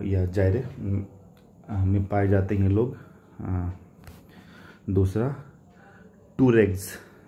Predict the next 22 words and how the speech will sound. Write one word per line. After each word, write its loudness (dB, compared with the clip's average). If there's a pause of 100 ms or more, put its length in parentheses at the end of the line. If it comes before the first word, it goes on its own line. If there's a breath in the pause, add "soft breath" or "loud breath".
(120)
आ, -4
ये 0
Sahara 0
Desert 2
में 0
पाए 2
जाते -2
हैं। -8 (1900 loud breath)
ये 2
इंपॉर्टेंट 0
है, -2
ये 2
भी 0
important -2
है। -4
आ, -2
जो 4
जो 4
important 0
होगा 0
मैं 0
ब-, -2